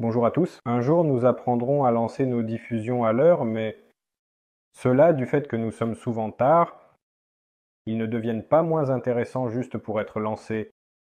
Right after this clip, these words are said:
Une diffusion en direct qui semble simple fonctionne assez bien. Beaucoup de gens, et en général le direct c'est comme ça, probablement l'un des genres les plus difficiles, qui ne, ne pardonne aucune erreur.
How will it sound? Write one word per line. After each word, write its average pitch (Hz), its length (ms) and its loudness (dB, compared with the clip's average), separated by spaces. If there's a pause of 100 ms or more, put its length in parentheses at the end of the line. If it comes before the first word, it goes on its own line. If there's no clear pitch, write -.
(420)
Une 107 140 -2
diffusion 117 480 0
en 110 80 2
direct 110 380 0
qui 107 120 -6
semble 110 320 -2
simple 131 420 0
fonctionne 113 400 -2
assez 107 240 -2
bien. 135 300 2 (200)
Beaucoup 151 320 2
de 131 120 2
gens, 143 400 -2 (160)
et 117 80 -4
en 117 120 -2
général 120 420 2
le 113 80 -2
direct 113 360 -2
c'est 104 180 -8
comme 107 160 -6
ça, - 420 -2 (220)
probablement 120 560 0
l'un 117 160 0
des 110 160 -4
genres 113 200 -2
les 107 120 -4
plus 113 160 -8
difficiles, 123 600 -6 (160)
qui 120 120 -6
ne, 113 240 -4 (160)
ne 120 100 -2
pardonne 117 480 0
aucune 131 280 -2
erreur. 101 480 -6